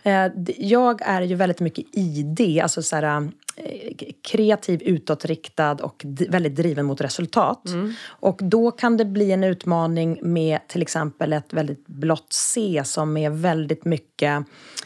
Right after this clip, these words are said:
Speaker 1: eh, så här Excel och, eh, process och så. Och
Speaker 2: Mm.
Speaker 1: kanske behöver lite mer tid.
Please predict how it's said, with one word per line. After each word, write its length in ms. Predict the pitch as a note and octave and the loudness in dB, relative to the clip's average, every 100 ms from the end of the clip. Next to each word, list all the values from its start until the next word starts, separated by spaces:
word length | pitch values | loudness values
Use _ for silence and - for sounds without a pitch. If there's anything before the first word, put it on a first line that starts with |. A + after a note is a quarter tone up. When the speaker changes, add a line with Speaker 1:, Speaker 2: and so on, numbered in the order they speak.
| - | -6
Speaker 1:
eh, 200 | D#3+ C#3 | -2 -2
så 140 | - | 0
här 120 | D#3+ - | -2 -4
Excel 920 | - - - F#3 E3+ E3 E3 E3 E3 | -6 -4 -2 0 0 0 2 2 0
och, 460 | - D3 - _ - | 2 -2 -2 _ -2
eh, 340 | C3+ B2+ A#2+ - | 0 0 -2 -4
process 1200 | - E3 - - F3 - - - - - - - | -2 -2 0 -2 -4 -4 -4 -2 -4 -4 -4 -4
och 220 | - C#3 _ - | -4 -6 _ -6
så. 260 | - C3+ C3+ A3 | -2 0 2 0
Och 140 | F3+ E3+ | 0 -4
Speaker 2:
Mm. 60 | - | -2
Speaker 1:
kanske 260 | G#3 - | -2 0
behöver 220 | F3+ E3+ E3 | 0 2 0
lite 180 | D#3+ | 0
mer 120 | D#3+ D3 | 0 0
tid. 480 | - - F3 A#3 | 0 -2 0 -4